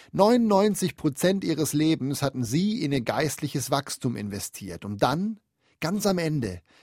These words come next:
eine entscheidende Bedeutung im Heilsplan Gottes erfüllen zu können. Denn beide wurden vom Heiligen Geist zum exakt richtigen Zeitpunkt in den Tempel geführt,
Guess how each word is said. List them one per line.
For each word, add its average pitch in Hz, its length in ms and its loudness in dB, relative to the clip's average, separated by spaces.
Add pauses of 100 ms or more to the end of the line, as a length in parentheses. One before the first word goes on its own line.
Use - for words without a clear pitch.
eine 127 220 -4
entscheidende 196 640 0
Bedeutung 143 580 2
im 110 240 -6
Heilsplan 135 720 0
Gottes 113 380 -4
erfüllen 92 420 -10
zu 85 160 -14
können. 73 380 -18 (600)
Denn 127 140 0
beide 151 460 6
wurden 139 280 6
vom 120 220 -2
Heiligen 170 340 2
Geist 120 440 2
zum 127 100 -2
exakt - 640 -4
richtigen 165 460 -2
Zeitpunkt 139 640 0
in 131 120 -6
den 135 140 0
Tempel 117 380 -2
geführt, 107 480 -2